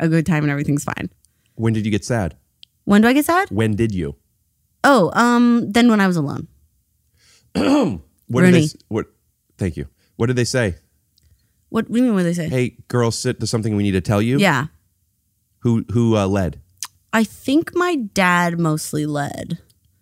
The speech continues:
Speaker 1: because it was my mom that wanted it. So then, you know, it feels like it's the other partner's job to be like, "Listen."
Speaker 2: Right. Do you know why your mom wanted it?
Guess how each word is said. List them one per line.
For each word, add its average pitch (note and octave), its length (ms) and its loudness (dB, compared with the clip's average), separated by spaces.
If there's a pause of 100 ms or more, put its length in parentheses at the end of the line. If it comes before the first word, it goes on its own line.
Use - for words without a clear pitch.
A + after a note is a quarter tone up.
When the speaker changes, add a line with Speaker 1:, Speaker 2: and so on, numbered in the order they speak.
Speaker 1:
because B3 300 2
it A3+ 40 2
was G#3 120 2
my F#3+ 100 4
mom E3+ 340 2
that E3 120 -2
wanted C3+ 320 -4
it. - 160 -10 (460)
So - 140 -2
then, G#3+ 160 4
you G#3 100 4
know, G3 140 2
it - 100 -8
feels F#3 160 0
like F3+ 140 -2
it's E3+ 140 -4
the - 100 -4
other D#3+ 140 0
partner's C#3+ 360 -4
job C#3 220 -6
to - 100 -10
be C#3 140 -6
like, G#2 320 -8 (340)
"Listen." - 520 -6 (120)
Speaker 2:
Right. C#2+ 220 -12 (1200)
Do A2 80 -4
you G#2+ 40 -2
know G#2 100 -2
why F#2+ 140 0
your F2 80 -2
mom E2+ 180 -4
wanted E2+ 260 -6
it? A#2 140 -8